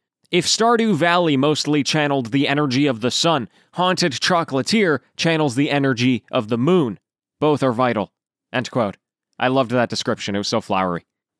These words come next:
So again, the trailer really reaffirms the premise of the game, and visually it looks a lot like Stardew Valley. A lot of the U I is the same. Many of the mechanics are similar. They've kept the social aspects where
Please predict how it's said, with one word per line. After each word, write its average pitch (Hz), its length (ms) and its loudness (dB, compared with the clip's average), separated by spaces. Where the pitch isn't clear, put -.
So 202 180 0
again, 196 200 2
the 180 60 0
trailer 214 440 2
really 214 300 0
reaffirms 156 640 0
the 123 100 -2
premise 139 380 -2
of 117 100 -2
the 117 60 -2
game, 135 400 -2
and 160 180 2
visually 175 640 2
it 151 100 2
looks 156 240 0
a 147 120 0
lot 143 340 0
like 123 180 -2
Stardew 120 400 0
Valley. 98 440 -2
A 113 60 -2
lot 139 160 0
of 117 80 -6
the 131 80 2
U 120 260 2
I 185 200 2
is 170 180 0
the 156 100 -2
same. 151 520 0
Many 135 200 0
of 110 80 -2
the 117 80 0
mechanics 147 600 -2
are 143 80 2
similar. 135 460 0
They've 113 180 -4
kept - 280 -4
the 135 80 -2
social 156 520 0
aspects 139 540 -2
where 110 240 -2